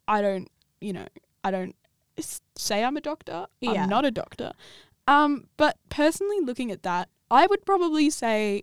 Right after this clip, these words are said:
Speaker 1: it's probably epilepsy.
Speaker 2: Yeah. And if I was a doctor, I'd probably prescribe her. I'd put her on the pill.
Speaker 1: <laughs> An S S R I.
Speaker 2: All right.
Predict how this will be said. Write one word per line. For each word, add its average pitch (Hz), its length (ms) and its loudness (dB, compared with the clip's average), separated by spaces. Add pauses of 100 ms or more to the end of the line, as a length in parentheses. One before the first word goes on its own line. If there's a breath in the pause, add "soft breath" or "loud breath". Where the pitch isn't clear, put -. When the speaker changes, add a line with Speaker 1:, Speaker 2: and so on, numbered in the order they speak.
(140)
Speaker 1:
it's 214 180 0 (100)
probably 202 540 -8
epilepsy. 226 560 -10 (220)
Speaker 2:
Yeah. 226 320 -6 (260)
And 262 160 0
if 285 140 0
I 277 100 4
was 311 140 -2
a 294 80 -4
doctor, 220 320 -4
I'd 214 160 -4
probably 220 400 -6
prescribe 185 640 -8
her. 190 340 -10 (100)
I'd 226 200 -2
put 320 120 -2
her 311 100 0
on 240 160 2
the 196 60 -2
pill. - 380 -8 (480 soft breath)
Speaker 1:
<laughs> - 20 2 (1160 loud breath)
An 240 180 6
S 226 180 4
S 190 160 0
R - 80 -4
I. - 40 0
Speaker 2:
All 185 80 2
right. 214 580 -2